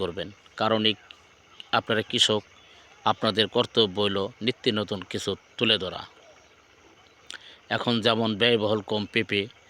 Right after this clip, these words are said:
পেঁপে বাগানটা বেশি অতিরিক্ত করতেছেন, আবার দেখা গেছে ভুট্টা, এটা ব্যয়বহুল কম, লাভ বেশি। কাজেই কৃষক ভাইদেরকে দৃষ্টি আকর্ষণ করে বলছি যে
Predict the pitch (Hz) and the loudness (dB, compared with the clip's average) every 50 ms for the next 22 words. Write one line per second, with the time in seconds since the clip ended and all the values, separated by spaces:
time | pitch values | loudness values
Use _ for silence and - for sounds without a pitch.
0 | - - - _ - 113 113 107 120 107 113 110 101 104 95 107 101 92 113 107 | -20 -20 -20 _ -2 0 2 2 4 4 4 4 4 2 2 0 0 0 0 0
1 | - - 104 98 95 - - - - 110 - 104 107 - - 107 - - 98 - | 2 2 0 0 -2 -6 -8 -10 -10 -8 -8 -8 -8 -6 -6 -6 -4 -6 -8 -6
2 | - 98 - - 101 98 92 110 - _ - - - - - - - 101 104 98 | -6 -6 0 0 0 0 0 -2 -12 _ -20 -20 -20 -20 -20 -6 -2 0 0 0
3 | 98 101 87 104 101 92 104 104 107 104 - 110 104 92 92 113 110 - - - | 0 -2 -2 -4 -4 -4 -2 -2 -2 -2 -2 -2 -2 -2 -2 -4 -4 -4 -6 -4
4 | 104 98 85 - - - - - - - - - - - _ - - 104 95 107 | -4 -4 -4 -6 -10 -18 -20 -20 -20 -20 -20 -20 -20 -20 _ -4 -2 2 2 2
5 | 104 90 110 113 113 101 107 104 104 107 98 - 110 113 131 135 - _ - 101 | 2 4 4 2 2 2 2 0 0 0 -2 -2 -2 -2 -4 -4 -8 _ -6 -2
6 | 101 101 98 90 87 90 101 95 - - 87 82 - - - - _ _ - - | 0 2 0 0 0 -2 0 0 0 0 -2 -6 -12 -16 -20 -20 _ _ -20 -20
7 | - - - _ - - 107 104 90 110 107 98 87 - - - 107 - 117 101 | -20 -20 -20 _ -2 -2 -2 0 2 0 0 0 -2 -4 -2 0 2 2 2 0
8 | 92 104 101 104 98 107 98 - 107 87 117 113 - - 110 107 - - 98 - | 0 0 0 0 0 -2 -4 -4 -4 -2 -2 -2 0 0 0 0 0 -2 -4 -4
9 | - 107 98 - 104 104 87 98 95 - - 104 92 | -4 -6 -8 -8 -8 -8 -8 -8 -10 -10 -10 -10 -8